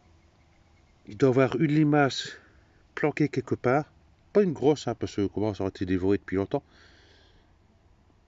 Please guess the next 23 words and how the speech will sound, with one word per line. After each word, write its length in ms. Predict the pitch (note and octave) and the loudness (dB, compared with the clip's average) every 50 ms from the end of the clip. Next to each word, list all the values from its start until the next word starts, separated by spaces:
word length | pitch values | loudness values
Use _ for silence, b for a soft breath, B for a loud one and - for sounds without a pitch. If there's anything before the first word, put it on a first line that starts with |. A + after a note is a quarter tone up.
| _ - | _ -6
Faut 140 | - C#3 C3 | -2 -2 -2
que 60 | - | -2
je 60 | A2+ | -2
trouve. 200 | - - - - - - - b b b b b b b - | -6 -10 -12 -16 -16 -20 -20 b b b b b b b -2
Ouais, 140 | B2+ B2 - _ | -2 -2 0 _
comme 140 | - C#3+ C#3 | 0 0 2
je 60 | B2 | 2
dis, 140 | D3 D#3+ C#3 | 2 2 2
j'ai 120 | B2+ C3+ | 0 -2
trouvé 200 | - - C3+ C3 | -2 0 0 2
une 60 | B2 | 2
autre 140 | B2+ A#2 - | 0 -2 -4
solution. 500 | - B2 A2+ A2+ - - - C3 C3 C3+ | -4 -6 -6 -6 -4 -2 2 2 2 2
Au 40 | C3 | 2
lieu 120 | A#2 A#2+ | 0 -2
de 60 | A2 | 0
mettre 320 | G#2+ A#2 A2 - - - - - _ _ _ _ _ _ _ _ _ _ _ _ _ _ _ _ _ _ _ _ _ _ - | 0 0 0 -2 -4 -20 -20 -20 _ _ _ _ _ _ _ _ _ _ _ _ _ _ _ _ _ _ _ _ _ _ -10
quelque 180 | - A#2+ - | -10 -8 -4
chose 240 | - C3 C3+ B2+ - | 0 2 2 2 2
pour, 280 | - - B2 A2+ G#2 G#2 | 0 -4 -2 0 2 2
euh, 100 | G2 F#2 | 2 2
aplatir 500 | G#2 G2+ - A#2+ G#2+ - - - A#2 A2 | 0 0 0 -2 -2 -2 -2 -2 0 0
le, 540 | G#2 G#2 G2 F#2+ F#2 F2+ E2+ D#2+ D#2+ D#2 | 2 2 2 2 0 0 -2 -2 -4 -8